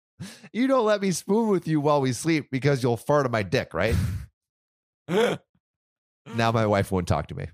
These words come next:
Speaker 2: <laughs> What, what a first thought to have. I mean, also first thing waking up, like, that's just, like, straight to the races.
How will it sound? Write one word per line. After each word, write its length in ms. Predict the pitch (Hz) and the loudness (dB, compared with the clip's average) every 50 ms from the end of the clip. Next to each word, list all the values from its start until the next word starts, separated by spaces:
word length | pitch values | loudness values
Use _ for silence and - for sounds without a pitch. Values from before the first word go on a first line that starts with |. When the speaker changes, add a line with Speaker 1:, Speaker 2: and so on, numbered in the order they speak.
| _ - | _ -8
Speaker 2:
<laughs> 60 | - - - - - - - _ _ _ _ _ _ _ _ _ _ - | -6 -6 -6 -6 -10 -16 -20 _ _ _ _ _ _ _ _ _ _ -10
What, 440 | 107 110 123 143 160 180 185 - - | -6 -2 0 2 2 2 0 -2 -6
what 320 | 156 139 127 139 160 185 220 | -6 -4 0 2 2 2 2
a 80 | 208 | 0
first 640 | - - - - - 165 156 160 151 - - - - - - | -2 -4 -8 -4 -2 0 0 0 0 -4 -6 -10 -14 -8 -2
thought 340 | - 135 120 117 113 107 - - _ _ _ _ _ _ _ _ _ _ _ _ - | 0 2 2 2 2 0 -4 -8 _ _ _ _ _ _ _ _ _ _ _ _ -6
to 120 | - 135 | -2 -2
have. 440 | 101 90 104 98 95 85 80 - - - _ - - | 0 2 2 2 2 0 -2 -6 -12 -20 _ -6 -2
I 140 | 101 107 107 | -2 -2 -2
mean, 400 | 110 110 107 104 104 101 104 - _ - | -2 -4 -4 -6 -8 -10 -12 -10 _ 2
also 300 | 135 170 160 - 196 160 | 2 2 2 2 0 0
first 260 | - 170 175 165 - | 0 -2 -2 -2 0
thing 180 | 175 139 117 | -2 0 0
waking 300 | 107 127 143 - 120 107 | 2 2 2 2 0 0
up, 180 | 123 175 175 - | 0 -2 -2 -2
like, 200 | 101 95 90 - | -4 -4 -2 0
that's 280 | 117 139 170 - - - | 0 0 0 0 -4 -6
just, 300 | - 127 110 107 - - | -4 -4 -4 -6 -6 -8
like, 240 | 107 98 87 87 - _ _ _ _ _ _ _ _ _ _ _ _ _ _ _ _ _ _ _ _ _ _ _ _ _ _ | -8 -8 -8 -10 -14 _ _ _ _ _ _ _ _ _ _ _ _ _ _ _ _ _ _ _ _ _ _ _ _ _ _
straight 380 | - - - - 143 151 170 - | -10 -8 -4 -2 -2 -2 0 0
to 100 | 175 123 | 0 0
the 80 | 110 | 0
races. 680 | 87 98 147 220 226 - - - - - - - - | 2 2 0 0 0 -4 -10 -16 -20 -20 -20 -20 -20